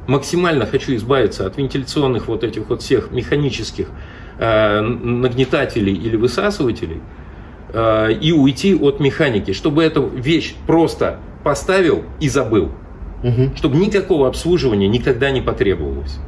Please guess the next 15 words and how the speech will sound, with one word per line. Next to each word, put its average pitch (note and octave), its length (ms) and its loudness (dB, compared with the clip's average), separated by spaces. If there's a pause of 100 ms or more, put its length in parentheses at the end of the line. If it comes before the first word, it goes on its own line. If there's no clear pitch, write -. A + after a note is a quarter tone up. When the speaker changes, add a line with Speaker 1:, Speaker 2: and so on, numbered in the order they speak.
(640)
Speaker 1:
Ну, D3+ 140 6
только, E3+ 360 2
я C3 100 6
не C3+ 100 2
знаю, G#2+ 340 -2
от A#2+ 180 -4
пыли, C3 300 2
может E2 320 -4
быть, D2+ 260 -10 (120)
про-, G2 120 0
Speaker 2:
Не, C3+ 200 4
пыль C#3+ 260 2
в D3 60 2
любом D#3+ 160 4 (140)
Speaker 1:
пропылесосить. A#2+ 160 4